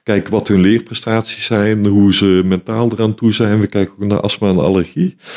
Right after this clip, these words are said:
en ook wat algemene gezondheidsfactoren. We kijken naar de sociale, economische en culturele achtergrond, eh, als factor. En we gaan dan dat vergelijken met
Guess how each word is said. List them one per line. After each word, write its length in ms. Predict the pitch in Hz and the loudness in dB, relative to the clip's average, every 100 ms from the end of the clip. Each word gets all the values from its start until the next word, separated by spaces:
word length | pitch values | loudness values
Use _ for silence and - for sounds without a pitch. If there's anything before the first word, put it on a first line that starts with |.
| - - - - | -16 -18 -16 -4
en 120 | 95 | -2
ook 100 | 90 | 0
wat 160 | 92 | -4
algemene 800 | - 92 87 90 95 101 107 104 98 | 0 0 0 0 2 2 2 2 0
gezondheidsfactoren. 2000 | 98 92 107 104 104 101 - - 101 98 98 - 98 - 117 123 120 120 113 98 | -4 -2 -4 -2 -2 -4 -8 -6 -2 0 -2 -4 -6 0 2 4 4 2 2 0
We 80 | 98 | -2
kijken 380 | 101 98 101 | -2 -2 -2
naar 500 | 98 95 95 92 90 | 0 2 2 0 0
de 200 | 87 92 | 0 0
sociale, 600 | 90 - 92 - 104 98 | 0 -2 -2 -2 0 0
economische 560 | 98 - 98 101 92 101 | -2 -2 0 0 -2 -4
en 60 | 95 | -2
culturele 560 | 104 85 92 92 85 | -2 0 0 2 0
achtergrond, 760 | 135 - 135 127 123 120 - - | -4 -6 -6 -2 -2 -2 -4 -2
eh, 240 | 120 117 110 - - - - - | 0 2 2 -2 -12 -14 -16 -8
als 220 | 113 - | -6 -6
factor. 600 | - 113 - 117 110 107 - | -4 -6 -2 0 2 0 -8
En 160 | 104 104 | -4 -2
we 100 | 98 | 0
gaan 360 | 104 101 101 | 0 -2 -2
dan 420 | 92 98 98 101 | -2 -2 -2 -2
dat 220 | 92 104 - | -2 -4 -2
vergelijken 720 | 110 - 95 104 113 127 113 | -2 0 0 0 -2 -4 -2
met 360 | 110 104 _ | -2 -4 _